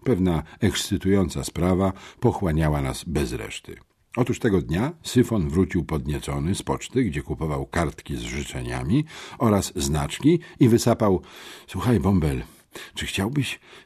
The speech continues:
znaleźć skarb?" "Skarb?" Zdziwiłem się. "Co ci wpadło do głowy? Jaki skarb?" "Podsłuchałem rozmowę w kolejce na poczcie. Podobno jest do kupienia mapa, czy też plan sytuacyjny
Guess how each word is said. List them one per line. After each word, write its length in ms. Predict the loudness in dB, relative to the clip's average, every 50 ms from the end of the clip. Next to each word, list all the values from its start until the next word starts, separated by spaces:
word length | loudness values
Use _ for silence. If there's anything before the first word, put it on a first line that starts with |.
| -10 -8 -6
znaleźć 560 | -4 -2 0 0 0 0 0 -2 -4 -6 -6
skarb?" 500 | -6 -4 -4 -4 -4 -4 -4 -8 -10 -14 -18 _ _ _ _ _ _ _ _ _ _ _
"Skarb?" 680 | -12 -10 -8 -8 -4 -2 0 0 2 0 -2 -6 -12 -20 _ _ _ -6
Zdziwiłem 560 | -4 -4 -4 -4 -4 -4 -4 -4 -4 -6 -6
się. 240 | -8 -8 -10 -10 -10 -12 _ _ _ -4 -4 -2 -2 -2
"Co 140 | 0 0 0
ci 140 | 2 0 -4
wpadło 340 | -4 -4 -4 -2 -2 -2 -2
do 140 | -2 -2
głowy? 300 | -2 -2 -2 0 2 4
Jaki 280 | 4 4 4 2 -2 -8
skarb?" 460 | -10 -8 -8 -8 -8 -8 -10 -14 -20 -20 _ _ _ -20 -20 -20 -20 -16 -14
"Podsłuchałem 600 | -12 -12 -10 -10 -10 -8 -6 -4 -2 -2 -2 -2
rozmowę 440 | -2 -4 -4 -2 -2 -2 -2 -2 -4
w 80 | -6 -6
kolejce 420 | -4 -4 -2 -2 -4 -4 -6 -6
na 100 | -8 -8
poczcie. 440 | -10 -10 -10 -10 -12 -12 -12 -14 -14 -16 -18 -20 -18 -16 -10
Podobno 360 | -8 -6 -4 -4 -2 -2 -2
jest 260 | -2 -2 -2 -4 -6 -6
do 160 | -6 -6 -6
kupienia 460 | -6 -6 -4 -2 0 0 0 -2 -2
mapa, 600 | -4 -2 -2 -4 -2 -2 -2 -2 -2 -4 -6 -8
czy 120 | -10 -12 -12
też 280 | -12 -12 -12 -12 -14
plan 400 | -10 -6 -4 -2 0 0 0 -2
sytuacyjny 800 | -4 -6 -8 -6 -6 -6 -6 -4 -4 -2 -2 0 0 0 0 -2